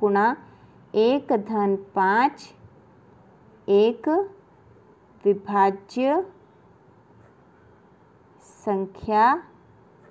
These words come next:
है क्योंकि यह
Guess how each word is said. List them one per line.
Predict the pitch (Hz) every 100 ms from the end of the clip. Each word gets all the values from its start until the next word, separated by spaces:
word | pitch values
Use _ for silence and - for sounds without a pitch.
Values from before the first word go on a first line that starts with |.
| - _ _ _ _ - _ -
है | 208 220 277 359 - - _ _ _ _ _ _ -
क्योंकि | - 214 208 214 - 240 277 381 - _ _ _ _ - - - _ _ _ _ _ _ _ _ _ _
यह | 202 202 202